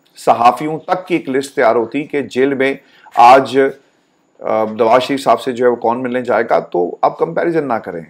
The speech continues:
بس جھوٹ مت بولیں، کیونکہ آج قوم نے وہ حالات دیکھ لیے،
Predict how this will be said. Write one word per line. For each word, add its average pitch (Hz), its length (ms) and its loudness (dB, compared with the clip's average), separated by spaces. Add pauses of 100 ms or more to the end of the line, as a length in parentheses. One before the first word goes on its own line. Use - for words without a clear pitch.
(360)
بس 127 120 -2 (160)
جھوٹ 147 240 -6
مت 151 200 -4
بولیں، 120 280 0 (400)
کیونکہ 120 180 -8
آج 123 240 2
قوم 127 280 -4
نے 127 240 -4
وہ 117 160 -2
حالات 110 320 0
دیکھ 120 220 -4
لیے، 120 280 -4